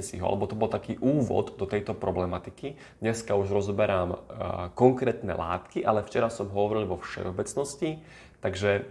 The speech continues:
má to jednoducho vplyv na naše celkové zdravie. Keďže moja pokožka nie je plast, nepriepustná,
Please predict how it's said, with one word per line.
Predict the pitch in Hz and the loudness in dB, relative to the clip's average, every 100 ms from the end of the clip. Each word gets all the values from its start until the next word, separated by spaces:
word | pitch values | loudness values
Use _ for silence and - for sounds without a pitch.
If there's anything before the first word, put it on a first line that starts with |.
| - _ _ _ _ _ - | -16 _ _ _ _ _ 0
má | 110 165 | 2 4
to | 170 | 2
jednoducho | 151 151 - 147 | 0 -2 -4 -10
vplyv | - 180 226 120 | -6 -2 2 2
na | 95 | 2
naše | 95 95 104 | 0 -2 -4
celkové | 98 95 92 92 | -4 -2 -2 -2
zdravie. | 87 90 80 85 | 2 0 0 -2
Keďže | 98 104 107 | 0 0 4
moja | 117 113 | 2 2
pokožka | 110 117 - 110 | -2 -4 -4 -4
nie | 110 120 120 101 | -2 -2 0 0
je | 90 85 - - _ | 0 -2 -10 -20 _
plast, | 95 98 - - | 4 4 2 -6
nepriepustná, | - 101 98 104 101 - 107 - - 101 104 151 | -2 0 2 0 0 -2 -8 -8 -2 2 2 0